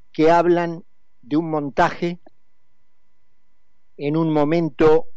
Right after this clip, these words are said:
eh, electoral desesperado del kirchnerismo, sabiendo que, eh, las medidas que tiene que tomar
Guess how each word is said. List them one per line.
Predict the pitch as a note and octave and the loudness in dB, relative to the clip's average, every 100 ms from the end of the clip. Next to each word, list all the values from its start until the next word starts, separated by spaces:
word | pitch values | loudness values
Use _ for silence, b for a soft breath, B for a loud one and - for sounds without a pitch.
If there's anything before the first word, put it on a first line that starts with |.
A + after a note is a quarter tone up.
| - - | -12 -4
eh, | C3+ B2 A2+ A2 G#2+ G#2 - - | -2 0 -2 -4 -8 -12 -20 -14
electoral | - C#3 C#3+ - D3 D3 E3 E3 D#3+ - - - - - - - - - | -4 -2 -2 0 2 4 2 2 -2 -8 -20 -20 -20 -20 -20 -20 -20 -20
desesperado | B2 F#3 F#3+ D#3 D#3 D#3+ D3 C3 B2+ C#3+ - - - | -2 2 2 0 -2 0 0 0 -2 -6 -14 -20 -10
del | B2 A2+ | -10 -8
kirchnerismo, | B2 A#2+ B2+ C3+ A2 C3 E3 - - - - - - - - - - - | -6 -4 -2 -4 -4 -6 -6 -16 -20 -20 -20 -20 -20 -20 -20 -20 -20 -14
sabiendo | - E3 D#3 E3 F3+ F3 F3 F#3 F#3+ - - - - - - | -4 2 2 4 2 2 0 0 -2 -10 -20 -20 -20 -20 -10
que, | - D#3 E3+ F3+ - - - - - - - - - - - - - | -2 0 0 -4 -12 -20 -20 -20 -20 -20 -20 -20 -20 -20 -20 -20 -4
eh, | C#3+ C3+ B2+ B2 A#2+ A#2 A2 A2 A#2 - - - - - - - - - - - - - | 0 2 2 0 -2 -4 -6 -8 -10 -18 -20 -20 -20 -20 -20 -20 -20 -20 -20 -20 -20 -2
las | C#3 D3 | 0 2
medidas | C3+ C#3+ D3 G#3+ G3+ C#3+ | 2 0 0 0 0 0
que | D#3 | -4
tiene | - F3 D3+ | -2 -2 -2
que | B2+ | -4
tomar | C3+ C#3+ D#3+ E3+ | -2 -2 -2 -4